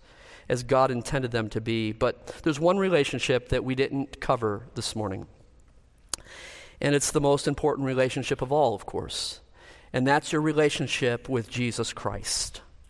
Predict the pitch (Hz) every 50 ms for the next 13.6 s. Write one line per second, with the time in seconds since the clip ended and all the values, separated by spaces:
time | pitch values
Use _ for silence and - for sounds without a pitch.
0 | - - - - - - - - _ - - _ - - - _ - - - -
1 | - - - - - - 190 208 226 240 233 185 175 170 165 160 143 - - 139
2 | 131 - - - - 214 202 - - - 208 202 - - - - - 151 135 104
3 | - - - - - - - - - - - - 139 143 147 147 139 135 127 120
4 | 110 - - - - - - - - - - - - - _ _ _ _ _ -
5 | - - - - - - - - 151 139 - 160 180 208 214 208 190 180 196 196
6 | 208 - - 143 151 156 165 180 180 180 - - 143 127 113 98 120 131 - -
7 | - - - - - - - - - - - - 143 135 123 120 120 135 143 151
8 | 175 - 160 175 170 165 160 160 - - 147 123 - - 123 104 98 - - -
9 | - - - - - - 135 135 - 127 123 120 123 135 143 151 139 - 147 143
10 | 143 135 143 131 - - - - 156 135 117 - - - 139 151 175 208 233 240
11 | 208 185 - - - 185 180 185 - - 135 120 113 113 110 117 - - - -
12 | - - 120 117 113 147 185 214 254 285 269 - - - - - - 165 170 175
13 | 175 175 160 143 131 113 107 101 110 - - -